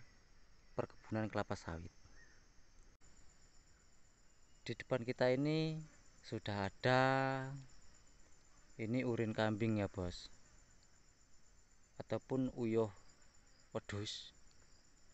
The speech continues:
Saya tempatkan di kulkas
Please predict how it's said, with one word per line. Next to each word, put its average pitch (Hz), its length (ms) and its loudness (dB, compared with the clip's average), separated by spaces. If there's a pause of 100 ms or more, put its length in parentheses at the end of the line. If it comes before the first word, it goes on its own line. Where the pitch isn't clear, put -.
(1080)
Saya 110 320 4 (160)
tempatkan 104 640 2
di 110 160 0
kulkas - 960 0